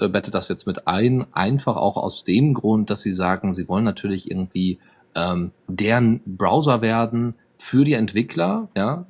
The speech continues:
Chromium ist es ja leider in, in letzter Zeit eher gewesen als Firefox, weil die Web-Dev-Tools gut waren und so.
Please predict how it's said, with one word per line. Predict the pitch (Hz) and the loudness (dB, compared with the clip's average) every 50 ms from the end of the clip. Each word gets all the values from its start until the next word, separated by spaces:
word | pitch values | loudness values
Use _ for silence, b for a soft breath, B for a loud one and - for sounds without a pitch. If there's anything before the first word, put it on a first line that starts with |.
| - - | -12 -6
Chromium | - 107 120 135 143 131 123 120 | -2 2 4 4 4 4 4 2
ist | 113 | 0
es | 113 110 - | 0 -2 0
ja | 117 101 | 0 0
leider | 101 95 82 85 110 143 143 131 117 113 - | 0 0 0 0 2 2 2 2 2 2 2
in, | - 104 104 104 104 | 0 0 0 0 0
in | 104 104 101 | 2 2 0
letzter | 98 101 - 110 98 | 0 0 -2 -4 -2
Zeit | - 101 90 - - | -2 -2 -4 -2 0
eher | 110 120 127 127 | 2 2 2 2
gewesen | 120 113 107 107 104 101 107 | 0 0 0 0 -2 0 -2
als | 92 87 92 - | -2 -2 -2 -4
Firefox, | - 104 110 120 127 131 - 135 135 - - - | -2 -2 0 0 0 0 -2 -4 -4 -4 -6 -4
weil | 90 82 | -4 -4
die | 90 87 | -4 -4
Web-Dev-Tools | - - - - - 123 113 - - - 123 120 107 - - | -4 -6 -6 -4 -4 -4 -4 -4 -4 -2 0 0 0 0 -4
gut | - 113 113 110 110 | -4 -4 -4 -2 0
waren | 107 98 95 95 92 | 2 2 2 2 0
und | 90 92 | -2 -2
so. | - 101 98 85 | 0 0 0 -2